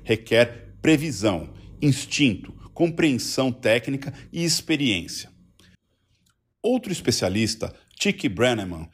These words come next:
gerente de vinicultura e instalações da Universidade da Califórnia, em Davis,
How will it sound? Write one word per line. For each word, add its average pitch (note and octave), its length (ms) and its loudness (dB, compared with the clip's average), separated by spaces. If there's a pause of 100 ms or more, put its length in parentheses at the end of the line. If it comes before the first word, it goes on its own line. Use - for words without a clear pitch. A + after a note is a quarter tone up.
(140)
gerente D#3 480 0
de C#3 100 -2
vinicultura B2 720 0
e G2 60 -2
instalações G#2 680 0
da F2+ 80 -2
Universidade A2 640 0
da F#2+ 80 -2
Califórnia, F#2+ 680 -2
em F2 100 -6
Davis, F2 520 0